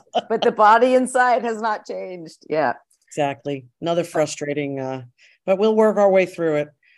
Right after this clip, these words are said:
Speaker 2: I think, listen, we're East Coast, you're West Coast. We get, uh, get all of our folks rallying around all this. The legislation has to happen.
Speaker 1: Yeah, absolutely. And, um, you are a true inspiration to us, Jackie. I wish I had ten more hours to talk to you, but,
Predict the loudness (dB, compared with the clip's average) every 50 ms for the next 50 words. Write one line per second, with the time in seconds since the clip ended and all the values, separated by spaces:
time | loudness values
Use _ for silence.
0 | _ -6 -6 -2 0 -2 -2 0 0 -2 -2 -2 -2 -4 -6 -6 -6 -4 -2 -2
1 | -2 -2 -2 -4 -4 -6 -6 -2 0 0 0 0 -2 -6 -6 -6 -4 -2 -2 -2
2 | -2 -4 -8 -6 -4 -4 -2 -4 -4 -8 -14 -20 _ _ _ _ _ _ _ _
3 | _ _ _ _ _ _ -8 -8 -2 0 0 0 0 -4 _ -2 0 0 2 0
4 | -2 -2 -6 -4 -2 0 2 4 4 4 2 2 0 -2 -4 -4 -2 -2 -2 -2
5 | -4 -8 -10 -8 -6 -4 -4 -4 -4 -4 -6 -6 -8 -8 -8 -6 -6 -6 -6 -6
6 | -6 -4 -4 -4 -4 -4 -4 -6 -8 -10 -14 -12 -8 -8 -8 -8 -4 -2 0 0
7 | 0 -2 -4 -2 0 0 0 0 -2 -6 -4 -4 -4 -4 -6 -4 -2 -2 -2 -2
8 | -2 -6 -10 -12 -14 -18 _ _ _ _ _ _ _ _ _ _ _ _ _ _
9 | _ _ _ _ _ _ _ _ _ _ _ -2 0 2 2 4 2 2 2 0
10 | -2 -4 -10 _ -8 -6 -6 -6 -6 -8 -8 -6 -4 -2 -2 0 0 0 0 -2
11 | -2 -2 -2 -2 -2 -2 -2 -2 -2 -4 -6 -8 -8 -4 0 2 2 2 2 0
12 | -4 _ -18 -20 -20 -16 -8 -6 -4 -4 -4 -4 -6 -6 -8 -8 -8 -6 -2 -2
13 | -2 -2 -2 -6 -10 -12 -10 -8 -6 -6 -6 -4 -2 -2 -2 -2 -2 0 0 2
14 | 2 2 0 -2 -2 -2 -2 -2 -4 -4 -6 -8 -8 -6 -4 -4 -4 -4 -4 -2
15 | -2 0 0 0 -2 -4 -6 -12 -14 -6 -4 -2 -2 -2 -6 _ -8 -6 -4 -2
16 | 0 0 0 0